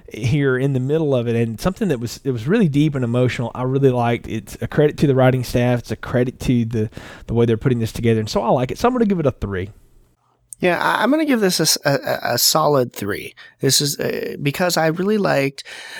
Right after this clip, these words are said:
Speaker 2: the building up of Faith. I like that they finally got the cat out of the bag, that Angel is back, and dealt with that. It was good to finally get that going because, you know, we've been watching Buffy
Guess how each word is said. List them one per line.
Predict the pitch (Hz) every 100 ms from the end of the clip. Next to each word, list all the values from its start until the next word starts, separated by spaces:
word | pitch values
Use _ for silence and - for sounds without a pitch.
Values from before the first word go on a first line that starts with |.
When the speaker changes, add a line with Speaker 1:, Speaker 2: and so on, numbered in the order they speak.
| - -
Speaker 2:
the | 135 127 123
building | 123 127 135 147 131
up | 117
of | 120
Faith. | - - 104 110 - -
I | 120
like | 110 139
that | 147 147
they | 139
finally | - - - 147 151 139
got | 127 120 123
the | - 117
cat | - 127 117
out | 110
of |
the | 113
bag, | 107 101 104 107
that | - -
Angel | 107 104 101
is | 98
back, | - 101 - - - - -
and | 113 107
dealt | 110 101 -
with | 110 -
that. | - - - - - - - -
It | 127
was | 113 120
good | 131 139 131
to | 127
finally | - 120 117
get | 113 110
that | - 101
going | - 101 98 92
because, | 104 - 110 110 - -
you | - - - 127
know, | 120 120
we've | 123 127 123
been | 127 123
watching | 120 131 - 120
Buffy | 117 113 - 113